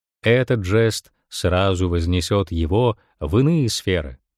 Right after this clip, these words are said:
Официант поймёт, что, несмотря на сомнительность общества, окружавшего его в момент их знакомства, сам Амброс Уиффен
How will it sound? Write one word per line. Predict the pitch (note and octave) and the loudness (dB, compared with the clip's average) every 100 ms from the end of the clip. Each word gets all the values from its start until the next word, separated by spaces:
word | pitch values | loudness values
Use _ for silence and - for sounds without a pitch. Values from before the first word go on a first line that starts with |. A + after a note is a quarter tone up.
| _ _ _ _ | _ _ _ _
Официант | F#2 F2 - B2 C3 - | -4 -4 -2 0 0 -2
поймёт, | - A#2 A#2 D3+ B2 - - _ _ | 0 0 2 0 -4 -8 -20 _ _
что, | - - | -4 0
несмотря | C3+ C#3 - A#2+ A#2+ C3 | 2 0 0 0 0 0
на | C3 | 0
сомнительность | A#2 B2 A2 A#2+ A#2+ A#2 A#2 - - | 0 0 2 0 0 -2 -2 -4 -6
общества, | - C3 A#2 - G#2+ - F2+ F2 D#2 _ _ | 0 0 0 -2 -4 -4 -2 -2 -4 _ _
окружавшего | - F2 G2+ F#2 A#2 B2 - - F#2+ | -4 0 0 2 2 0 -4 -4 0
его | F#2+ F#2 G2 A#2 | 0 0 0 0
в | |
момент | G2 G2 G2 A#2 A#2+ G#2 | 0 0 0 0 -2 -4
их | _ B2 A2 | _ -2 0
знакомства, | G2+ F2+ - D3 D3 - D#2+ D#2+ - _ _ _ _ _ - | 0 -2 -2 -2 -2 -4 -8 -12 -16 _ _ _ _ _ -14
сам | - D#2 E2+ G2+ B2+ - | -6 -2 0 -2 -4 -2
Амброс | A#2 A#2+ B2 C3+ - | 0 0 0 -4 -2
Уиффен | B2 C#3 C3+ D3+ | 0 0 0 -4